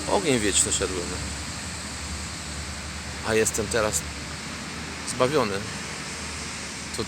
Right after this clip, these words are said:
to samo to, nie? To te proste rzeczy, one pielęgnują łaskę, nie? Że nie siedzę w więzieniu, nie siedzę na izbie, wyczeźwień, jestem wolny od nałogu.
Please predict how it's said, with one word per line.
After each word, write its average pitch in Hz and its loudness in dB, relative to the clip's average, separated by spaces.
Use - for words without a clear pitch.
to 127 0
samo 151 4
to, 110 4
nie? 110 2
To 127 0
te 117 2
proste 147 6
rzeczy, 131 4
one 110 6
pielęgnują 113 4
łaskę, 107 2
nie? 90 -4
Że 117 6
nie 117 6
siedzę 104 4
w 95 -6
więzieniu, 117 0
nie 107 0
siedzę 104 2
na 107 2
izbie, 95 -2
wyczeźwień, 90 2
jestem 101 0
wolny 101 2
od 101 0
nałogu. 104 0